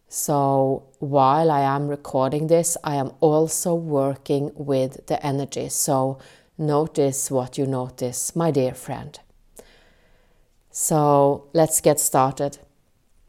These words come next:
So what I will do, because I, uh, I'm in the process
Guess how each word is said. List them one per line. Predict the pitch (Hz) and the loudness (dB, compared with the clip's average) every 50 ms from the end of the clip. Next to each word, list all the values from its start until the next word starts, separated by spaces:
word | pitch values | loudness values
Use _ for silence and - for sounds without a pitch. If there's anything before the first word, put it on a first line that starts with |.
| _ _ _ _ _ _ - - | _ _ _ _ _ _ -14 -10
So | - - 156 143 | -4 0 0 4
what | 135 143 139 185 | 4 4 4 4
I | 175 175 | 2 4
will | 180 214 226 220 | 4 4 2 2
do, | 147 - 156 143 139 147 165 196 208 | 0 0 0 2 2 4 2 2 0
because | 208 - 170 156 - - 165 143 139 143 151 151 - - - - - _ - | 0 -2 -4 -4 -4 -4 -4 -2 -2 -2 -2 -4 -4 -6 -6 -8 -12 _ -2
I, | 147 143 139 139 135 135 139 139 139 147 143 - - - - - _ _ _ _ _ | 0 2 2 2 2 0 0 -2 -4 -6 -8 -14 -20 -20 -20 -20 _ _ _ _ _
uh, | - 151 143 143 - | -4 -4 -2 -2 -2
I'm | - 151 147 151 | -2 -2 0 0
in | 139 | 0
the | 143 139 | 0 -2
process | 143 - - 147 135 139 147 - - 180 175 175 175 - - - | -4 -2 0 2 2 2 0 -2 -2 -2 -2 -2 -2 -4 -4 -6